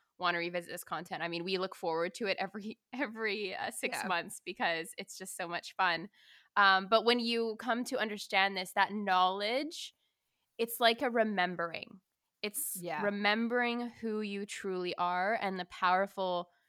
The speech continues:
Speaker 1: creator and being that you are. And I'm telling you, it just makes sense. It's not this thing that you're trying to figure out.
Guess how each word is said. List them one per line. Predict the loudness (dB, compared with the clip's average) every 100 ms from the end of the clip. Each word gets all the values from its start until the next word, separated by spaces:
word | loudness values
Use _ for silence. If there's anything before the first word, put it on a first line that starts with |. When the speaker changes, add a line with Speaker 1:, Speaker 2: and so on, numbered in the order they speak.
| _
Speaker 1:
creator | -4 -2 2 4 4
and | 2 -2 -4
being | -4 -2 2
that | 2 4
you | 4
are. | 4 4
And | 0
I'm | 0 -2 -6
telling | -4 -2 0
you, | 0
it | -2
just | 0 -2 0
makes | -4 -4 -6
sense. | -2 0 0 -6 -10
It's | -8 0
not | 2 2 0
this | -8 -8 -6
thing | -2 -2 -2
that | -4
you're | -6
trying | -4 0 2 0
to |
figure | -4 -8 -8 -4
out. | -4 -2 -4 -8